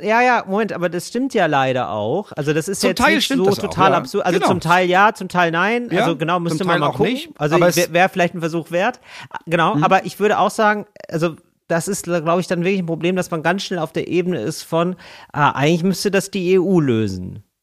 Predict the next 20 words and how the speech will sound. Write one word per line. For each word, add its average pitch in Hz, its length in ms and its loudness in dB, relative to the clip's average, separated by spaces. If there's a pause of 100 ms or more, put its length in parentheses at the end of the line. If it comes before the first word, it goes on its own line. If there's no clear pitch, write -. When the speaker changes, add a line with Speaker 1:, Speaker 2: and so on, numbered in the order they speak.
(400)
Speaker 1:
Ne? 220 140 2
Also 160 160 4
eigentlich 165 300 2
müsste 190 320 -2
die 160 80 -2
Speaker 2:
Ja, 233 180 6
Speaker 1:
E - 40 4
U, - 20 2
Speaker 2:
genau, 214 240 2
Speaker 1:
also 156 220 2
Speaker 2:
klar. - 20 6
Speaker 1:
weil 160 240 4 (220)
die 190 140 4
E 185 40 8
U 226 220 6
groß 220 360 4
genug 202 280 -2
ist 220 140 -2
zu 185 80 -10
sagen, 180 440 2